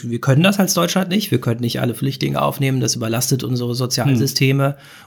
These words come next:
Speaker 1: und auch unser Bildungssystem. Ähm, wir sind, äh, integrationspolitisch überfordert davon. Äh, und das können wir nicht als Staat. Außerdem darf man nicht irgendwelche,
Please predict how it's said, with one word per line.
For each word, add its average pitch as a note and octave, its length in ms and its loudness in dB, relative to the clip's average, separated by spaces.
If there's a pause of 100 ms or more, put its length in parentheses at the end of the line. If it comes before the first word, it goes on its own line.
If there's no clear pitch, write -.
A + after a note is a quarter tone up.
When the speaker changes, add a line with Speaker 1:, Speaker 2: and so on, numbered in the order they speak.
Speaker 1:
und A#2 120 0
auch A2+ 120 2
unser A#2 360 0
Bildungssystem. C3 1080 2
Ähm, G#2+ 300 0
wir A2+ 100 -2
sind, - 680 -2
äh, - 320 -4
integrationspolitisch B2+ 960 -2
überfordert C3+ 640 -2
davon. E3 380 0 (500)
Äh, C3 160 6
und C#3+ 140 0
das - 200 2
können D3 320 4
wir A#2+ 120 2
nicht A#2 200 0
als A2+ 160 -2
Staat. G#2+ 300 -4
Außerdem C3 420 2
darf C3 220 -2
man B2 200 2
nicht C3+ 400 0
irgendwelche, B2 380 -4